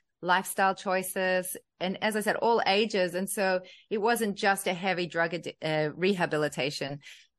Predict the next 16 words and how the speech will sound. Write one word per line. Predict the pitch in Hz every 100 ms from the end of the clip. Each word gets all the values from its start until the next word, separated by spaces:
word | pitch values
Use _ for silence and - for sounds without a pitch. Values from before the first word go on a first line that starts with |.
| -
And | 185 185
because | 185 220 - 247 254 254
of | 294 240
the, | 202 196 185 180 170 -
um, | 170 156 151 151 - _ _ _ _ -
all | 190 202
embracing | 190 185 175 180 180 160
nature | 156 165 - 202 202
of | - 185 180
this | 175 180
particular | - 185 190 196 180 175
rehab | 175 180 180 180 185 _ _ _ _ _ _ - - _ - - - -
and | 190
the | 175
small, | 175 - 175 175 180 196 202 - -
like, | 170 -